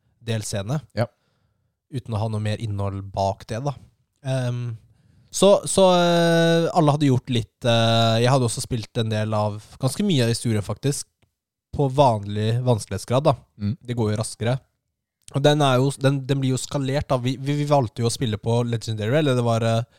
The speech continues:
Speaker 1: Jon Erik som hadde presisert at det skulle vi.
Speaker 2: Ja.
Speaker 1: Det var vi med på, det er ikke noe problem. Eh,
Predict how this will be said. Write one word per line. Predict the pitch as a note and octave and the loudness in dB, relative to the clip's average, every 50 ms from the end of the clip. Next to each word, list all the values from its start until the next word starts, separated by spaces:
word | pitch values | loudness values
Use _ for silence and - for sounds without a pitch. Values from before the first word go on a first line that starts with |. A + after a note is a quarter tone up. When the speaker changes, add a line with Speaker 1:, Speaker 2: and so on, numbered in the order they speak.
| _ _ _ _ _ _ | _ _ _ _ _ _
Speaker 1:
Jon | - C3 B2+ | -4 0 0
Erik | B2+ A2 G#2 G2 | 0 0 -2 -4
som | - - G#2 G#2+ | -6 -6 -6 -4
hadde | G#2 G#2+ G#2+ G#2+ G#2+ G#2+ G#2 G#2 G#2+ G#2 - | -4 -4 -4 -4 -2 -2 0 0 -2 -2 -4
presisert | - G#2+ G#2+ G#2+ - G2+ G2 - - | -6 -8 -8 -8 -6 -8 -8 -8 -8
at | G2+ | -8
det | - G2+ G2+ | -8 -8 -8
skulle | - - A2 G2+ | -6 -6 -6 0
vi. | G#2 C3+ F#3+ A#3+ - _ _ - | 2 2 2 2 0 _ _ -4
Speaker 2:
Ja. | G#2+ C3+ F#3+ - - - - - _ _ _ _ _ _ _ | -4 -4 -4 -6 -18 -20 -20 -20 _ _ _ _ _ _ _
Speaker 1:
Det | A#2+ B2 A#2+ | 0 2 2
var | A#2 A2+ A#2+ | 2 2 2
vi | D#3 E3+ | 0 0
med | D#3+ C3 G#2+ G2+ | 0 0 0 0
på, | - - A2 | 0 0 2
det | C3 | 2
er | D#3 | 2
ikke | D#3 - C#3+ | 2 0 -2
noe | A#2 A2 | -2 0
problem. | A2+ A#2+ B2+ D3+ D#3+ - _ _ | 2 2 2 2 0 -6 _ _
Eh, | - C#3 C3 C3 C3 B2+ C3 B2+ B2+ B2+ C3 | 0 4 6 6 6 6 6 4 4 2 0